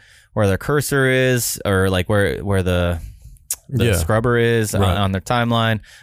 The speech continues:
Speaker 1: what they're doing, and says it works really well. And there's even, like, a chat feature within Resolve
Speaker 2: Yeah.
Speaker 1: to, to communicate through that. So it's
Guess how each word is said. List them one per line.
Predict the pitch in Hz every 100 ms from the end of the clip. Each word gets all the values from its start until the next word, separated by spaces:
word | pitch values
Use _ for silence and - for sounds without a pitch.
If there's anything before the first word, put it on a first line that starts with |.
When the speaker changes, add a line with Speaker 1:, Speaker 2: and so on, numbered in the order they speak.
| -
Speaker 1:
what | 101 -
they're | 98
doing, | 101 107 107 107 104 - - _ -
and | 98 101 101 101 98 95 - _ - -
says | - 139 127
it |
works | 127 127 -
really | 135 123
well. | 110 123 127 123 123 -
And | 110 107 101
there's | 107 104
even, | 113 104
like, | 104 92
a | 90
chat | - 104 101 -
feature | 120 117 127 120 120
within | 107 104 - 104 104 107 104 - _
Resolve | 107 95 95 92 107 120 - _ _ _ -
Speaker 2:
Yeah. | 104
Speaker 1:
to, | 101 98
to | - 110 98 92
communicate | - 98 98 107 - 113 113 -
through | 107 104
that. | 95 107 -
So | 110 101
it's | 95 -